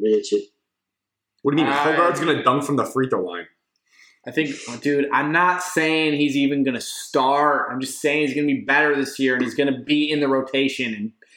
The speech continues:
Speaker 3: and you're not gonna puke every time you see him.
Speaker 1: Who? Who are you talking about?
Speaker 3: Hogarth.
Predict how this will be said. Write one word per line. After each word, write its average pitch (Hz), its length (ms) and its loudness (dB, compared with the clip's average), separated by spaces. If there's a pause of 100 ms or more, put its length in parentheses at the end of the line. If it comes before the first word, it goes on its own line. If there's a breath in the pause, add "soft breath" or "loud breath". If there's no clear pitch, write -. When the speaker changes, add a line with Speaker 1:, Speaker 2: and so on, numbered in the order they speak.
Speaker 3:
and 147 80 -2
you're 147 100 2
not 143 340 2
gonna 143 120 -2
puke 147 380 0
every 131 200 0
time 131 220 -2
you 120 60 -2
see 135 260 -2
him. 110 140 -8 (1080)
Speaker 1:
Who? 160 280 2
Who 151 60 -4
are 175 40 2
you 175 60 0
talking 165 280 -2
about? 90 320 -6
Speaker 3:
Hogarth. - 760 0